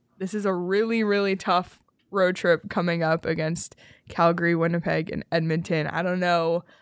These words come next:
especially given the play against Seattle and San Jose, which were games that we looked at last week and said,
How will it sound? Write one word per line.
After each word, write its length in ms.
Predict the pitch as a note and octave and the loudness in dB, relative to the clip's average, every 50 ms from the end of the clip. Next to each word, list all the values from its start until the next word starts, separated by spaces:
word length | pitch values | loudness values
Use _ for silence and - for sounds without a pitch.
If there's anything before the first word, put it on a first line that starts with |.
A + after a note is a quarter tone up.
| _ _ | _ _
especially 560 | - - - F#3+ F#3+ F#3 - - G#3 G3 G3 | -12 -2 0 0 0 0 0 -2 -2 0 0
given 300 | F#3 G3 F#3 F3+ F#3 F#3 | 0 -2 -2 -2 -4 -4
the 100 | F#3 F#3 | -6 -6
play 300 | - - F3+ F3+ F3+ F#3 | -2 0 2 2 2 2
against 400 | - F3+ F#3 F#3+ F3 F3 - - | 0 0 -4 -4 -4 -4 -8 -4
Seattle 360 | - G3 F#3+ G3 G#3 G#3+ G#3 | -2 2 2 4 4 4 2
and 140 | G3+ G3+ G3+ | 2 0 0
San 180 | A3+ G3+ G3 G#3 | 0 0 0 0
Jose, 360 | G3+ F#3+ F#3 G3+ G#3+ A#3+ B3+ | 0 -2 0 0 0 0 2
which 260 | B3 A3+ G#3+ - - | 2 0 0 0 -2
were 100 | A3 G#3 | -4 -2
games 320 | G3+ G#3+ G#3 G#3+ A3 A#3 G#3+ | 0 2 2 2 2 2 2
that 160 | A3+ G3+ F3 | 0 0 0
we 120 | G#3 A3+ A3 | -2 -4 -2
looked 320 | G#3+ G3+ G#3+ A3+ - - | 0 0 0 0 2 2
at 240 | A3 G#3+ G3+ E3+ - | 2 2 2 0 0
last 320 | G3 G3 A3+ D#4 D#4+ - | 2 2 2 2 2 0
week 180 | C#4 A#3+ A#3 G#3+ | -2 -4 -2 -2
and 100 | A3 G#3 | -2 0
said, 220 | A#3 G#3+ G#3 G#3+ | 2 0 0 0